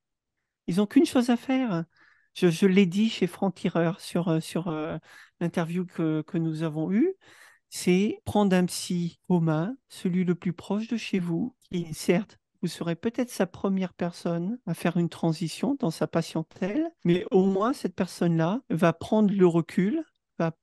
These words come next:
va s'informer, va vous écouter, va en déduire des choses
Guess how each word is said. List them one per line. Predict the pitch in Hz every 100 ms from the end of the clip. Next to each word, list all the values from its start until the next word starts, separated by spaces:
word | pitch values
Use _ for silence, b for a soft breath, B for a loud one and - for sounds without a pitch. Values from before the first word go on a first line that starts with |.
| _ -
va | 170
s'informer, | 170 - 220 - 190 165 175 277 _ _ _ _ -
va | 170
vous | 160 175 170 160
écouter, | 208 - 165 - 160 196 294 -
va | 240 160 165 156 151 - _ _ -
en | 170
déduire | 160 208 196 214 190
des | 170
choses | 170 - 220 294